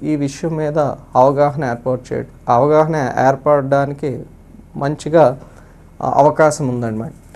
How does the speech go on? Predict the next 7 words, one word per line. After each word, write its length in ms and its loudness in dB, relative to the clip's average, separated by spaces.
ఇంకొకటి 420 4
ఏంటంటే 360 2
ఈ 100 2
యొక్క 260 0
వ్యవసాయ 480 2
క్షేత్రమే 600 -2
కాకుండా 580 -8